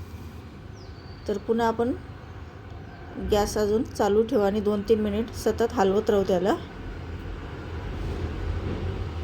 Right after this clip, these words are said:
आता आपण पुन्हा चेक करून बघूया की आपला पाक तयार झालेला आहे का. तर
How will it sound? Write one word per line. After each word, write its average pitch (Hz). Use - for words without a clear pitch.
आता -
आपण -
पुन्हा -
चेक 240
करून 220
बघूया 220
की -
आपला 214
पाक 220
तयार 196
झालेला 220
आहे 208
का. -
तर 220